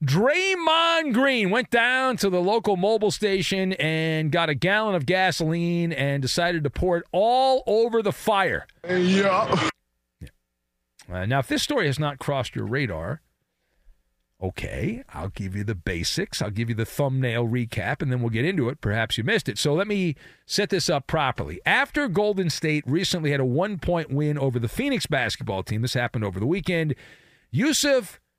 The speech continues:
Speaker 1: Nurkic told reporters, uh, regarding Draymond Green, they had a kerfluffle earlier this season that led to Draymond being suspended indefinitely, which was, like, a couple weeks. Uh, and, uh, Yusuf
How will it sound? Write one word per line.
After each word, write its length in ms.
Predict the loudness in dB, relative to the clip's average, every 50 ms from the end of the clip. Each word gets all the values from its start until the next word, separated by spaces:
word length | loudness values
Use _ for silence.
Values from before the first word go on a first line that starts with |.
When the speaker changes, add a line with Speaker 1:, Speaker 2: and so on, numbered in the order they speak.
| _ _ 0
Speaker 1:
Nurkic 720 | 2 2 2 2 2 0 0 -2 0 -2 -6 -6 -6 -8 -14 _ _
told 420 | -2 2 2 4 4 2 2 0
reporters, 720 | -2 -2 0 0 0 0 2 0 0 -2 -2 -2 -4 -8 -10 -16 _ _ _ _ _ _ _ _ _ _ _ _ _ _ _ _ _ _ _ -4
uh, 120 | -4 -4 -4 _ -6 -4
regarding 340 | 0 0 2 2 2 2
Draymond 460 | 2 2 2 2 2 0 0 0 0 0
Green, 200 | 0 0 0 0
they 120 | 0 0
had 160 | 0 0 0
a 80 | -2 -2
kerfluffle 580 | -4 -6 -4 -2 -2 -2 -2 -2 -2 -4 -2 -2
earlier 280 | -2 0 0 0 0
this 140 | -2 -2 -4
season 340 | -4 -4 -4 -4 -6 -6 -8 -12 -20 -20 _ _ _
that 120 | -6 -4 -2
led 200 | -2 -2 -2 -2
to 80 | -2
Draymond 420 | -2 -2 -2 -2 -2 -2 -4 -4 -2
being 220 | -4 -4 -4 -4
suspended 500 | -4 -4 -4 -4 -4 -6 -6 -6 -10 -12 -14 _ _ _ _ _ _ _ _ _ _ _ _
indefinitely, 600 | -2 0 0 0 0 0 0 -2 -2 -2 -2 -2
which 160 | -2 -4 -4
was, 120 | -4 -4 -4
like, 200 | -4 -4 -6 -8 _
a 20 | -6
couple 240 | -6 -4 -4 -4
weeks. 300 | -6 -6 -8 -10 -12 -18 -20 _ _ -16 -14 -12 -4 -2
Uh, 360 | 0 2 2 2 2 0 -2 -4 -2
and, 380 | 0 2 2 2 2 0 0 0
uh, 360 | -2 -2 -4 -4 -6 -6 -8 -10 -12 -16 -20 _ _ -4
Yusuf 600 | -2 0 2 2 2 2 2 0 0 -2 -4